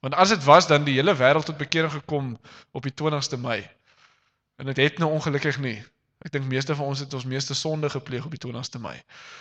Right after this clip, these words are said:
Maar dis juist daai plek waar mens inkom en ons kan verstaan dat God se belofte staan altyd. So ek gaan vanoggend bietjie gesels oor, oor waar ons onsself moet sien. Want die ding is wat nou gebeur het met hierdie, met Harold Camping, dis die ou wat dit nou begin het.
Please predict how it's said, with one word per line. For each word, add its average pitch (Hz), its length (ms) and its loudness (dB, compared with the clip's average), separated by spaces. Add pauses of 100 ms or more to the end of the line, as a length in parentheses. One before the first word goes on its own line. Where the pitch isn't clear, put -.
(500)
Maar 151 100 4
dis 160 120 8
juist 190 260 10
daai 208 140 10
plek 208 260 2
waar 190 140 4
mens 180 160 -2
inkom 220 380 0
en 180 60 2
ons 175 120 0
kan 185 120 0
verstaan 208 420 2
dat 185 160 0
God 240 240 -2
se 247 80 -4
belofte 160 500 2
staan 170 520 0
altyd. 175 440 0
So 156 80 -4
ek 185 120 0
gaan 240 120 0
vanoggend 233 360 2
bietjie 202 200 0
gesels 220 600 2
oor, 160 280 4 (880)
oor 147 340 4 (320)
waar 180 300 8
ons 214 380 0
onsself 185 440 2
moet 180 140 -4
sien. 127 360 0 (160)
Want 143 100 -4
die 160 100 2
ding 196 160 6
is 247 100 2
wat 226 100 0
nou 208 100 4
gebeur 180 340 4
het 208 100 4
met 190 120 -2
hierdie, 165 440 -2
met 143 260 -6
Harold 143 340 0
Camping, 170 440 -2
dis 131 120 -4
die 165 120 -2
ou 165 60 0
wat 165 160 0
dit - 20 -6
nou 160 100 -2
begin 160 320 -2
het. - 440 -8